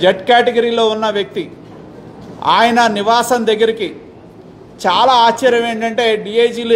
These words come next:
ఎస్పీలు వెళ్ళి టేపులు పట్టుకొని కూల్చినట్టు లోన ఇల్లు అంట రెండు వందల మీటర్లు, రెండు వందల యాభై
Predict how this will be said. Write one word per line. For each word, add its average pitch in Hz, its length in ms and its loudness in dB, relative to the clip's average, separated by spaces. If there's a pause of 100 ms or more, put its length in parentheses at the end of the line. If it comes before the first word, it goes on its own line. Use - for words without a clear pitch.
ఎస్పీలు 220 360 -2
వెళ్ళి 220 200 0 (120)
టేపులు 226 340 0
పట్టుకొని 220 360 -2
కూల్చినట్టు 208 440 -4 (100)
లోన 208 220 2 (100)
ఇల్లు 220 220 0
అంట 214 100 -4 (100)
రెండు 202 160 -2
వందల 214 220 0
మీటర్లు, 208 360 -2
రెండు 190 120 -4
వందల 190 220 -2
యాభై 180 180 -2